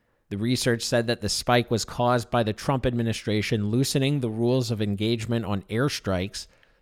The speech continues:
The Pentagon responded by calling the study one-sided,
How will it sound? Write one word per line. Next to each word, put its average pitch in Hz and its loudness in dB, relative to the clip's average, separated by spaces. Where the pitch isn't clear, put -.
The - -8
Pentagon 131 0
responded 127 0
by 113 0
calling 170 0
the 139 0
study 117 -4
one-sided, 123 0